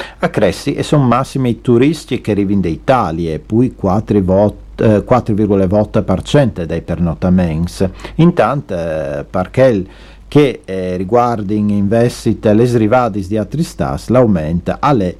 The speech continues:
ma limitata, si prevede di fatto, di un pui zero virgola sette per cento. I prince sono cresciuti, massime sul plan del Chiaval, pui ventidue virgola due per cento e a Lignan, pui nuf e un per cento. Tra i turisti, eh, rivasi a Tristas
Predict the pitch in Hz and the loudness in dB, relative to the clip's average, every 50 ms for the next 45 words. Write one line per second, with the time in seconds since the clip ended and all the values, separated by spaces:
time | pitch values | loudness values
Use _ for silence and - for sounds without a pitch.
0 | - - 123 123 127 120 120 113 120 113 110 - 117 101 95 98 101 104 - - | -8 -4 -2 0 0 2 2 2 0 -2 -2 -2 -2 -2 0 0 -2 -2 -4 -2
1 | - 113 104 - - - - 92 - 90 95 98 95 95 95 87 - - 78 69 | 0 0 0 0 -2 -8 -10 -4 0 2 2 4 4 2 2 0 -2 -2 -4 -4
2 | 65 - - 98 92 87 95 95 92 90 - 127 131 135 131 - - 104 98 98 | -4 -4 -2 -2 2 2 2 2 2 2 2 4 4 4 2 -2 -2 0 2 2
3 | 87 85 87 90 101 92 98 98 92 90 - 87 73 - - 80 80 - - - | 2 2 2 0 2 2 2 2 2 0 -2 -4 -4 -2 -2 -4 -4 -4 -6 -6
4 | - 76 65 57 62 - - - 82 87 - - - - - - - - - - | -4 -4 -4 -4 -4 -2 -2 -2 -2 -2 -4 -8 -8 -8 -8 -8 -10 -6 0 2
5 | 139 - - 139 143 160 151 - 120 - - 120 107 - 113 104 - - 165 180 | 2 2 4 4 4 4 2 0 -4 -4 -2 -2 0 0 0 -2 -2 0 0 0
6 | 175 - - 104 110 110 110 - - 113 110 104 - 110 98 - 101 101 95 90 | 0 0 0 0 0 0 0 -2 -2 -2 -2 -2 -2 -4 -4 -2 0 0 0 0
7 | 90 87 - 123 117 107 117 139 165 156 - - 110 107 95 98 123 151 170 147 | 0 0 0 2 2 4 4 2 2 0 0 2 2 2 2 2 0 0 2 2
8 | 143 123 127 131 120 110 117 110 113 113 110 107 113 110 - - 160 151 - - | 2 4 4 2 2 0 -2 0 2 2 4 4 4 2 2 0 -2 -2 -2 -4
9 | 101 90 87 87 - 98 90 92 95 95 98 101 98 95 95 98 95 92 - 123 | -2 0 0 0 0 2 2 2 2 2 2 2 2 0 0 -2 -2 0 0 2
10 | 123 123 123 135 135 - - - - - 120 117 117 107 98 98 101 95 - - | 2 2 2 0 0 -4 -10 -16 -6 0 2 4 4 4 2 0 -2 -6 -8 -6
11 | - - 101 95 - - - - - - 55 - 104 - - - 78 78 - - | -2 0 0 0 -2 -4 -6 -6 -6 -6 -6 -6 -6 -4 -2 -2 -2 -2 -6 -12
12 | - - - - - - - - - - - - - 107 107 107 101 - 123 123 | -18 -18 -18 -18 -18 -16 -16 -16 -14 -12 -8 -2 2 2 2 4 4 4 4 4
13 | 127 139 143 135 - - - - - - 117 117 110 104 104 104 101 101 95 107 | 4 4 2 2 -2 -6 -16 -12 -4 0 2 4 4 4 2 0 0 0 -2 0
14 | 104 117 117 107 95 - 107 95 90 - 101 101 - - - - 123 127 156 185 | 0 0 0 0 0 -2 -4 -4 -4 -4 -6 -8 -8 -6 -2 0 2 2 2 0
15 | 180 - - 131 | 0 -2 -2 -4